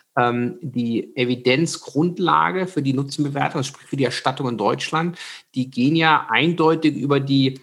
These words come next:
sagen wir, regulatorische Zulassung, zumindest bisher in Europa ja hinaus. Also ich denke da eher, dass es da so ein bisschen was ist,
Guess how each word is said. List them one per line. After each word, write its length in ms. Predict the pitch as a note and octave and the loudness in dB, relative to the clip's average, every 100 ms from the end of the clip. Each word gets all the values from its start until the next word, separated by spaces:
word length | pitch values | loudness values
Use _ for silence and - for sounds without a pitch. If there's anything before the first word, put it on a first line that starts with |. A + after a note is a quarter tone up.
| _ | _
sagen 220 | - C#3 | -2 0
wir, 40 | B2 | 2
regulatorische 880 | B2 D3+ C3+ C#3 C3+ C#3+ D#3+ E3 | 2 2 2 0 0 2 2 -2
Zulassung, 720 | D#3+ E3+ E3+ E3 - E3+ E3 - _ _ | -4 -2 0 0 2 0 0 -8 _ _
zumindest 440 | C#3 E3+ E3+ - | 2 4 4 4
bisher 720 | D3+ D3+ - C#3+ F#3 A#3+ A3 - - | 2 2 2 4 4 2 -2 -12 -6
in 100 | C#3 | 0
Europa 440 | C#3+ G#2+ C3 - E3+ | 0 0 -4 0 2
ja 120 | E3+ | 2
hinaus. 640 | D#3 D#3 D3 G#2 G2+ - | 0 2 4 2 -2 -8
Also 120 | - A2+ | -8 -6
ich 260 | A2+ - | -6 -4
denke 260 | C3 B2+ A2+ | -4 -2 0
da 80 | B2+ | -2
eher, 380 | - B2+ E3 | 0 2 2
dass 200 | D#3 C#3+ | 2 -2
es 100 | C#3+ | -4
da 100 | C#3+ | -2
so 80 | C#3+ | 0
ein 60 | C#3+ | 0
bisschen 200 | C#3+ D3 | 0 -2
was 140 | C#3 | -2
ist, 180 | D3 - | -4 -8